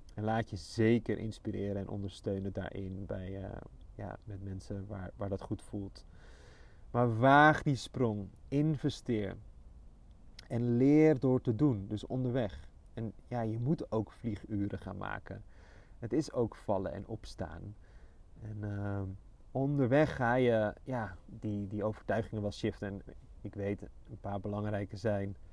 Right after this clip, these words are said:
hè, "Zit de wereld wel op mij te wachten?" Ja, de wereld zit op jou te wachten. Misschien al heel lang. Want ja, jij bent het centrum van jouw wereld. En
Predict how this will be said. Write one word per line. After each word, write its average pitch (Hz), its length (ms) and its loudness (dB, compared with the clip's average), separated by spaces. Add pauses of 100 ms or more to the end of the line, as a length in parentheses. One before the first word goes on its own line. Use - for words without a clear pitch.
(280)
hè, 113 180 2
"Zit 113 280 0
de 107 120 -2
wereld 110 420 2
wel 107 200 6
op 110 220 0
mij 110 300 0
te 107 180 -4
wachten?" 104 560 -2 (360)
Ja, 110 400 -4 (440)
de 110 140 4
wereld 127 460 8
zit - 320 4
op 110 180 -2
jou 110 280 6
te 95 120 -8
wachten. 113 560 8 (480)
Misschien - 280 0
al 120 80 6
heel 120 160 10
lang. 120 320 12 (1040)
Want 113 380 4 (160)
ja, 127 240 4
jij 120 320 6
bent 131 240 8
het 117 160 0
centrum 110 380 2
van 113 200 0
jouw 113 280 4
wereld. 127 600 6 (320)
En 107 400 -2